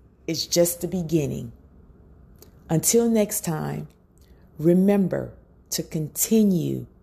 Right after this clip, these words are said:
to feed your soul and allow yourself to just allow. Open yourself to allowing.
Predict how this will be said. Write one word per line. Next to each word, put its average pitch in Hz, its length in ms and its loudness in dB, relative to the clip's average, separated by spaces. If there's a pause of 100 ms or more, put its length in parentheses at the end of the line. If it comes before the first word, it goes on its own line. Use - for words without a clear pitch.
(420)
to 156 140 -4
feed 185 760 0 (400)
your 143 200 -2
soul 127 720 0 (680)
and 151 160 -2
allow 175 880 0 (380)
yourself 180 1000 0 (960)
to 190 120 -4
just 185 300 0
allow. 180 580 -2 (760)
Open 277 440 4
yourself 180 600 -2 (840)
to 170 220 0
allowing. 143 540 -2